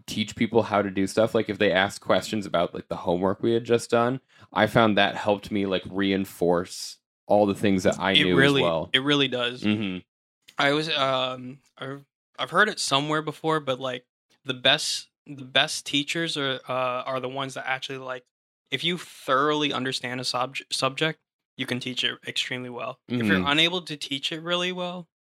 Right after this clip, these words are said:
Speaker 2: you might not have, like, a full understanding of that,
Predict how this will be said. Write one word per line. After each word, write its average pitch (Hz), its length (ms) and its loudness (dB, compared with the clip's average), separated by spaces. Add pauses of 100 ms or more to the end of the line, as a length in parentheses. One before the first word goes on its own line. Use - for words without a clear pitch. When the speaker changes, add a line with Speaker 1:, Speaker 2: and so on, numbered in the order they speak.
(680)
Speaker 2:
you 151 100 2
might 143 220 4
not 135 320 0 (400)
have, 123 500 0
like, 123 300 -8
a 127 80 4
full 123 560 -4
understanding 120 640 -8
of 123 140 -16
that, 117 240 -6